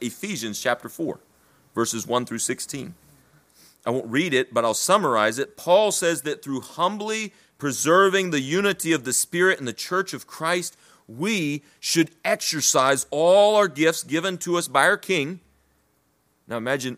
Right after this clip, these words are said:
the king. He has established this kingdom. He's put his, his spies, his citizens of his kingdom, who he's putting in another kingdom, he's put them all out there in this foreign kingdom.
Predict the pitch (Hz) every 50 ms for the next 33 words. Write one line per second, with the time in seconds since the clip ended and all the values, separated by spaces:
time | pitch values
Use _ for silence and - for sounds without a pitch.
0 | _ - - - - - - - 151 147 147 160 165 160 _ _ _ _ _ _
1 | - 123 123 113 104 107 - - - 139 147 151 151 139 - - - - - -
2 | - 160 156 151 147 147 151 160 156 - _ _ _ _ - 123 117 - _ -
3 | 151 151 - - - 139 143 127 120 - - _ _ _ _ _ _ _ _ _
4 | _ 110 123 117 - - - - - 143 123 113 113 120 127 131 120 - 110 117
5 | 117 104 - - - - - 160 147 151 143 147 - 143 143 143 139 139 139 131
6 | - - - - 113 120 113 - - 147 135 - - - 147 143 139 139 139 135
7 | 131 123 123 117 - - - 156 143 143 135 127 123 123 131 139 139 127 - -
8 | 135 131 127 123 117 101 - - - 151 147 147 143 139 139 139 135 139 139 -
9 | 139 135 131 123 120 113 - - - 143 143 139 127 - - 143 143 131 120 113
10 | 110